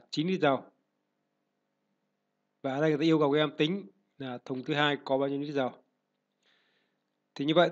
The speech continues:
số lít dầu của thùng thứ hai sẽ bằng số lít dầu của thùng thứ nhất cộng thêm cái phần nhiều hơn, tức là cộng thêm chín lít, bốn tám cộng thêm chín.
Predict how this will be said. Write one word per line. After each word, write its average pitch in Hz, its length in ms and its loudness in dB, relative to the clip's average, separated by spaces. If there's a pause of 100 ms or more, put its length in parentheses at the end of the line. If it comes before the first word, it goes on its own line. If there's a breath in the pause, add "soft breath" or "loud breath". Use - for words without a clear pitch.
(200)
số - 160 -2
lít 202 140 4
dầu 156 180 6
của 135 100 -2
thùng 139 200 -4
thứ 165 120 0
hai 160 300 6 (960)
sẽ - 180 -2
bằng 143 280 6 (600)
số 143 340 0
lít 202 160 0
dầu 131 500 2 (140)
của 131 160 -8
thùng 127 200 -8
thứ 151 80 -6
nhất 185 180 6 (800)
cộng 185 240 2
thêm 170 260 4 (140)
cái 180 120 -4
phần 131 180 0
nhiều 131 200 -2
hơn, 143 320 0 (340)
tức 185 100 -2
là 165 140 2
cộng 165 220 2
thêm 151 240 -2
chín 151 160 0
lít, 190 140 4 (500)
bốn 143 180 0
tám 147 300 2
cộng 156 200 0
thêm 139 140 -8
chín. 156 280 -4